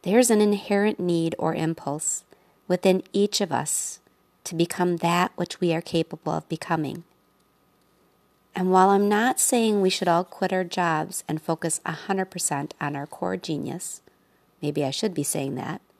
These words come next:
I am saying that it's a crime to not use the gifts that we've been given. We each have an area of our lives in which we naturally excel, and we must start honoring that.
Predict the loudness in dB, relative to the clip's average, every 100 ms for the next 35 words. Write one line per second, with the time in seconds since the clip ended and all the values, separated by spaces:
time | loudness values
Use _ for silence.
0 | _ _ _ _ _ _ _ _ -2 -2
1 | 0 2 4 4 0 0 -2 -2 -8 -14
2 | _ _ _ _ 0 0 -2 -6 -6 -6
3 | -2 -2 -4 -6 -12 -8 -4 0 0 0
4 | -2 -4 -4 -6 -4 -4 -4 -4 -2 -2
5 | -4 -4 -4 -6 -6 -8 -10 _ _ _
6 | _ _ _ _ _ _ _ _ _ _
7 | _ _ _ -2 -2 -2 -2 -2 -6 -8
8 | -2 0 -2 -2 -4 -2 -2 0 0 0
9 | 0 0 -2 -2 -6 -8 -8 -6 -4 -4
10 | -6 -6 -6 -4 -4 -6 -6 -8 -6 -6
11 | -6 -4 -4 -6 -10 _ _ _ _ _
12 | _ _ _ _ -4 0 2 2 0 0
13 | -2 -4 -4 -12 -10 -6 -4 -4 -6 -4
14 | -4 -4 -6 -8 -8 -10 -12 -14 -18